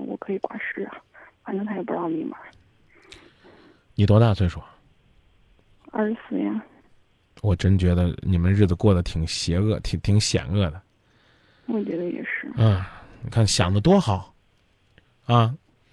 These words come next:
Speaker 2: 所谓的釜底抽薪的招儿都想好了，我怎么相信你们，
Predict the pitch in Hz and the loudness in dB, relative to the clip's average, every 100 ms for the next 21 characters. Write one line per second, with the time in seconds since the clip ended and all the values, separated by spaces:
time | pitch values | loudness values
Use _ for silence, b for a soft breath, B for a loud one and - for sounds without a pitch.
0 | _ _ _ - - 135 190 190 160 - | _ _ _ -10 4 8 10 10 6 4
1 | 202 311 220 139 - 233 240 233 170 - | 4 6 6 4 6 6 6 6 6 10
2 | 320 320 233 160 147 135 101 101 127 240 | 12 12 12 10 6 6 4 6 10 10
3 | - 143 92 143 - 277 285 262 160 135 | 10 6 6 6 10 10 8 6 6 6
4 | 110 151 | 8 8